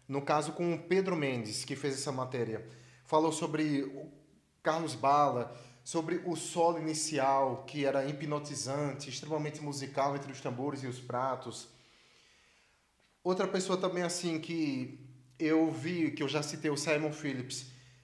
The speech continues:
que pra mim, eu, eu fiquei fascinado pela bateria dele, mas que na época não me chamou tanto a atenção e hoje é um dos bateras que mais eu admiro, que mais eu gosto.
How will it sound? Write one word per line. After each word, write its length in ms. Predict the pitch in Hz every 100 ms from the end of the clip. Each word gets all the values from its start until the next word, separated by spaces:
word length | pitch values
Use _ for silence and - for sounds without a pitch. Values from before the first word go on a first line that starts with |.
| _ -
que 120 | 185
pra 280 | 190 214 214
mim, 400 | 214 233 247 226
eu, 420 | 180 165 170 175
eu 80 | 160
fiquei 260 | 185 185
fascinado 720 | - 170 - 170 156 170 151 151
pela 260 | 156 151
bateria 580 | 147 147 151 143 143 165
dele, 560 | 151 135 165 170 175 - - - - _
mas 300 | 160 226 233
que 80 | 247
na 140 | 233
época 340 | 226 226 220 226
não 220 | 226 247
me 100 | 233
chamou 540 | - 196 196 196 185
tanto 260 | 185 185 190
a 60 |
atenção 580 | 180 170 156 160 156 175 - - -
e 160 | 175 170
hoje 300 | 180 196 180
é 40 |
um 60 | 175
dos 140 | 165
bateras 360 | 160 156 165 160
que 140 | -
mais 320 | 151 151 160 170
eu 60 |
admiro, 480 | 147 143 135 147 147
que 120 | 147
mais 260 | 139 143 139
eu 80 | 131
gosto. 440 | 117 104 -